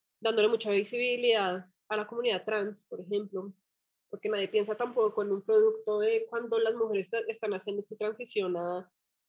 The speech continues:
a hombres, cuando no han terminado su tran-, su, su transición todavía menstruan, entonces también buscar como que Somos Martina sea un aliado para ellos, que puedan usar, digamos, el modelo tipo boxer, que de pronto se sientan,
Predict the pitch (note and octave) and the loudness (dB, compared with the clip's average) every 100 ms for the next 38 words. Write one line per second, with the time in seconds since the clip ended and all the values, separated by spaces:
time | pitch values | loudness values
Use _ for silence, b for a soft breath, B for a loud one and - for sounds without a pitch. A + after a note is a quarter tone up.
0 | _ - C4 B3+ A#3 G#3 G#3 B3+ - _ | _ 0 4 4 4 4 2 2 -4 _
1 | _ _ _ _ _ _ - A#3 A#3 G#3 | _ _ _ _ _ _ -2 2 2 2
2 | G#3+ A3 A#3 A3 A3 - G#3+ G#3+ - - | 0 -2 -2 -2 -4 -2 0 0 -4 -4
3 | A#3+ A#3+ B3 A#3+ A3+ A#3 A#3 G3+ G3 A3 | -2 -2 -4 0 0 -2 -4 -4 0 2
4 | G#3+ G3 F#3+ F#3+ - C4+ B3+ G#3+ G3 G#3+ | 2 2 -2 -4 -8 -2 0 0 -2 -6
5 | - _ _ _ - A3+ A3+ A3 G3+ A#3+ | -10 _ _ _ -2 0 2 0 0 -2
6 | B3 A3+ G#3 - A3+ A3 - A3 A#3 B3 | 0 0 -2 -2 -2 -2 -6 -2 2 4
7 | A#3 G#3+ - G#3 A3+ A3 G3+ A3+ C4 A#3 | 2 0 -4 -6 -2 0 0 -2 -2 -4
8 | G#3 G#3+ G3 A3 A3 G#3+ A3+ G3+ A3+ A3 | -2 -2 0 0 0 -2 -2 2 4 4
9 | G#3+ G#3 G#3+ G#3+ - _ _ _ - A3+ | 4 2 2 -2 -10 _ _ _ -4 0
10 | A3+ G#3 G#3+ A#3 G#3 G3 G3 G3+ G3 G#3+ | 2 4 2 2 0 0 0 -2 -2 -2
11 | A3 A3+ G#3+ G3 F#3 - G#3 - F#3+ G#3 | 0 2 4 2 -2 -6 -10 -4 0 2
12 | C4 A#3+ - A#3+ A#3 A3+ - G#3+ G3 F#3 | 2 0 2 6 6 4 0 2 2 0
13 | F#3+ G3+ G3 G3+ A3+ A3 G3+ F#3+ F#3 F#3 | -4 -6 -6 -12 -4 -2 -2 -2 0 0
14 | F#3 | -4